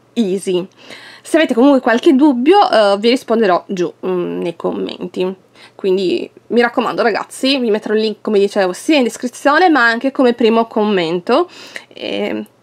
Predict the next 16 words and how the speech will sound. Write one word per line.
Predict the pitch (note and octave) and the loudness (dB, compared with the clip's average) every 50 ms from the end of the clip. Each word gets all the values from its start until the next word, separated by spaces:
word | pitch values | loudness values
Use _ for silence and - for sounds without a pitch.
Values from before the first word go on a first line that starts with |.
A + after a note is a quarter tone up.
| _ _ _ | _ _ _
aiutatemi, | A4+ G4+ F#4+ F#4 G4 F#4 F4 E4+ D4 D4 - G#4 E4 D4+ D#4+ | 0 4 4 4 4 4 2 0 0 0 0 0 0 0 0
aiutatemi, | D4+ C#4 C4+ C4 - B3 B3 B3 A#3 A#3 A3+ | 0 0 -2 -2 -2 -4 -4 -4 -4 -6 -6
please, | - - G#3 G#3+ G#3+ G#3+ | -6 -4 -4 -4 -4 -6
please, | G#3+ - A3 A3+ A3 A3 | -6 -4 -4 -4 -4 -6
please, | _ A#3+ B3 C#4 D4 - | _ -2 -2 -2 -2 -4
please, | _ - A3 A3+ G#3 F#3+ | _ -4 -4 -4 -4 -6
please. | - D3+ D#3+ E3 F3+ F#3+ - G#3+ G#3+ A#3 A3+ _ _ _ _ - - - - - - - - - _ | -10 -8 -6 -6 -6 -2 -2 0 0 0 -4 _ _ _ _ -20 -20 -20 -20 -20 -20 -20 -20 -20 _
Ok, | _ - - - - _ - - - - G3 G3+ - - _ _ _ _ - - F#3+ | _ -16 -16 -16 -14 _ -8 -6 -6 -6 -8 -10 -14 -18 _ _ _ _ -18 -18 -18
faccio | - _ - - - A3+ | -8 _ -10 -4 0 0
ancora | G#3+ A#3+ - A3 D#4+ E4 E4+ D#4 D4 | 0 4 4 2 4 4 2 0 0
<laughs> | G4+ - | -2 -4
questa. | - - - D4 B3 A#3+ - - - - E4 G#4+ - _ _ _ _ _ _ _ _ _ _ _ _ _ - - - - - - - - - - _ _ _ _ _ _ _ _ _ _ _ _ _ _ _ _ _ _ _ _ _ _ _ _ _ _ _ _ | -4 0 0 0 -2 -2 -8 -12 -6 -6 -6 -6 -6 _ _ _ _ _ _ _ _ _ _ _ _ _ -20 -20 -20 -20 -20 -20 -20 -20 -20 -20 _ _ _ _ _ _ _ _ _ _ _ _ _ _ _ _ _ _ _ _ _ _ _ _ _ _ _ _
Dieci | _ - G#3+ A3+ - - - C4+ C4+ - - - - _ _ _ _ _ _ _ | _ -10 -8 -6 -4 -4 -4 -6 -8 -10 -14 -14 -14 _ _ _ _ _ _ _
e | - C#4 C4+ C4 B3 A3+ G#3+ G3 | -6 -4 -2 -2 -4 -4 -8 -8
vai. | G3+ G#3 G#3 G#3+ G#3 G3+ G#3 G#3+ A3 G#3 _ _ _ - | -6 -6 -4 -4 -6 -6 -6 -6 -6 -8 _ _ _ -4
Ok. | G#4+ G#4+ - - - | -4 -2 -2 -6 -10